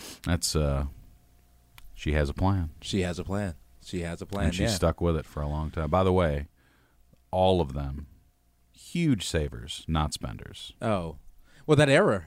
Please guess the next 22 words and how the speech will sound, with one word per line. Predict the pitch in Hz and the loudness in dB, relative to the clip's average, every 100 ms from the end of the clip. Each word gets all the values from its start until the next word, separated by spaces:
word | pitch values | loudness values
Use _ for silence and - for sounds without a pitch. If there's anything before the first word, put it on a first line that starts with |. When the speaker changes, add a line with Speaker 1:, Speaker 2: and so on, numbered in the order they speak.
| 104 | -4
Speaker 2:
that | 117 | 0
era | 113 156 147 | 2 2 0
that | 98 | -2
she | - | -6
grew | 90 98 | -4 -2
up | 127 | 0
in, | 113 95 | 2 2
Speaker 1:
Yeah. | 76 71 - | 0 -6 -10
Speaker 2:
you | 120 | -8
know, | 98 90 87 - | -6 -6 -8 -10
she | |
says | 113 120 113 | -6 -6 -6
she's | 101 | -6
ninety-four? | 98 101 98 101 101 156 | -4 -4 -4 -2 -2 0
Speaker 1:
Ninety-four, | 80 78 73 69 | 0 0 -2 -6
mm-hmm. | 69 69 69 | -8 -8 -8
Speaker 2:
So | 78 - 110 101 95 95 92 92 | -10 -6 -2 0 0 -2 -2 -2
Speaker 1:
And | 92 | -2
she | 85 127 | 0 2
was | 127 | 2
the | 104 | 4
youngest. | 101 98 73 65 - | 4 2 0 -6 -14